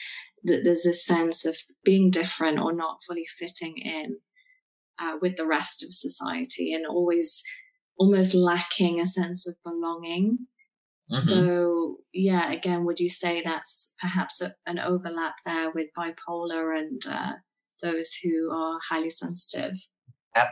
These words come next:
Speaker 2: absolutely. And it's, it's interesting because the, the word we come to often is alienation.
Speaker 1: Mm.
Speaker 2: And, um, that's, it's a very old wor-, word in the English language. And, um, it,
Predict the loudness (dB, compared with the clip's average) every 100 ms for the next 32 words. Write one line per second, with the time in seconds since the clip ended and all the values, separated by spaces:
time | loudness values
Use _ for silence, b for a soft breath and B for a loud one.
0 | 2 2 2 2 2 2 2 0 0 -2
1 | 0 2 0 -4 -4 0 0 0 2 4
2 | 4 4 0 -2 -2 0 0 2 4 4
3 | 4 2 2 0 0 0 2 2 2 2
4 | 2 2 0 2 2 2 4 2 2 0
5 | 0 0 0 2 4 4 2 -6 -8 -6
6 | -2 0 2 2 2 2 2 2 4 4
7 | 4 4 6 6 6 6 6 4 4 6
8 | 6 6 4 0 -2 4 6 8 6 4
9 | -2 0 4 4 2 2 0 2 4 4
10 | 4 4 2 -2 B B _ 2 4 4
11 | 4 4 4 4 2 _ _ _ _ _
12 | _ _ _ _ _ 0 0